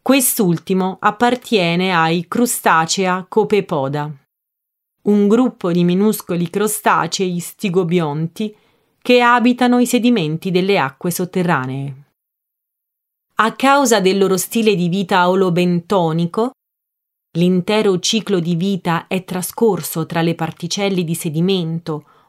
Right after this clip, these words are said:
o in prossimità della roccia all'interno del settore carsico saturo, così come nell'epicarso, mostrando quindi limitate capacità di dispersione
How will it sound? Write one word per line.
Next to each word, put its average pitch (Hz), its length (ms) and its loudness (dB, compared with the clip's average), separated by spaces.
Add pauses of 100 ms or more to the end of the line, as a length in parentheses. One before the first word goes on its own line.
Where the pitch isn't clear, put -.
(100)
o 233 240 2
in 202 160 2
prossimità 196 760 0
della 175 280 0
roccia 185 640 -2 (380)
all'interno 208 840 2
del 180 180 0
settore 190 600 0
carsico 185 600 -4
saturo, 185 680 -2 (720)
così 214 420 2
come 175 480 -2 (200)
nell'epicarso, 190 1200 0 (300)
mostrando 202 680 2
quindi 202 500 2
limitate 170 600 0
capacità 175 640 -4
di 165 140 -2
dispersione 170 1000 -4